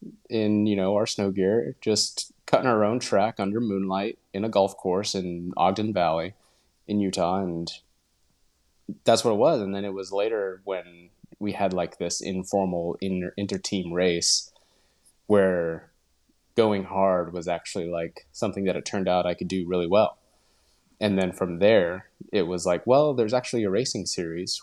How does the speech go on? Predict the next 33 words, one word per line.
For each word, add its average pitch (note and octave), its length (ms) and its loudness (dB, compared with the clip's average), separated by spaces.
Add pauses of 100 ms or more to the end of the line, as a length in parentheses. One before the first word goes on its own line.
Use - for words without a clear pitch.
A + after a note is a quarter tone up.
where E2+ 500 -2 (240)
you F#2+ 140 -6
can F#2 200 -8
go F2 420 -2 (560)
and, E2+ 480 -6
uh, D#2 420 -2 (1300)
compete C3 520 0
and F2+ 240 -4
start - 240 -2
competing." A#2 380 -6
And E2 180 -8
so G2 220 2
I F2+ 80 2
did F#2+ 220 -4
that, F#2+ 400 0 (1120)
you G#2+ 100 2
know, F#2 200 -2
from G2+ 440 0
the G2+ 60 0
time A2+ 300 0
I G#2 140 4
was - 640 -2
seven, A#2 460 2
eight A2 100 -4
years G#2+ 260 -2
old G#2 600 0 (800)
until G#2 540 2
I F#2+ 200 6
was, F#2 800 -6
well, B2 320 4
off - 180 0
and G2 80 -10
on, F#2 300 -6